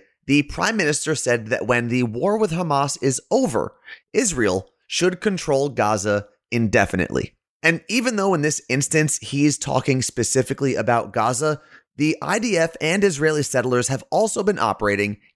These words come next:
in the West Bank as well. The surprise attack by Hamas on Israeli military positions and civilians on October seventh was an absolute atrocity, and it kicked off one of the most brutal campaigns by the I D F on Palestine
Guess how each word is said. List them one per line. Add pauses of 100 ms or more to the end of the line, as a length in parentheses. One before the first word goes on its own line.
in
the
West
Bank
as
well. (360)
The
surprise
attack
by
Hamas
on
Israeli
military
positions (120)
and
civilians
on
October
seventh (320)
was
an (100)
absolute
atrocity, (120)
and
it
kicked
off
one
of
the
most
brutal
campaigns
by
the
I
D
F (380)
on
Palestine